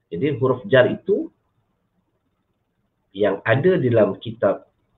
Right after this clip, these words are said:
Matan Al-Jurumiyah, min, ila, an, ala, fi, rubba, min,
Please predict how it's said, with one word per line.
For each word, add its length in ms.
Matan 400
Al-Jurumiyah, 720
min, 400
ila, 480
an, 240
ala, 480
fi, 240
rubba, 500
min, 320